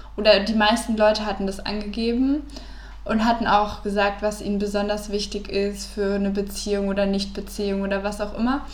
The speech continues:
Und das fand ich eigentlich auch ganz cool immer, weil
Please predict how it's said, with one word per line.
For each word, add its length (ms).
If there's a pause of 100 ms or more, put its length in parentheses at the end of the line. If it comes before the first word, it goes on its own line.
(360)
Und 40
das 120
fand 180
ich 120
eigentlich 300
auch 200
ganz 340
cool 160
immer, 240
weil 320